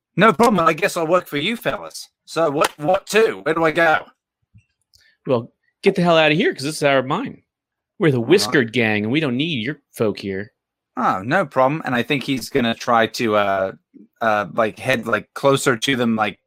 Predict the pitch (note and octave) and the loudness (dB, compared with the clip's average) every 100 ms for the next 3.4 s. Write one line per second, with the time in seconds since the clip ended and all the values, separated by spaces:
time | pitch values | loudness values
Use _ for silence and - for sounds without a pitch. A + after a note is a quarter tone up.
0 | - C#3 C3+ G#2 B2 - B2 B2 B2+ B2+ | -6 -4 -4 -4 -4 2 2 2 -2 -2
1 | B2 A2+ A2 _ - _ _ - F3 E3+ | 2 2 0 _ -20 _ _ -2 0 2
2 | D3+ D#3+ C3+ D3+ D3 _ _ _ _ - | 4 4 4 2 0 _ _ _ _ -6
3 | B2+ D3 C#3+ - | 0 6 6 4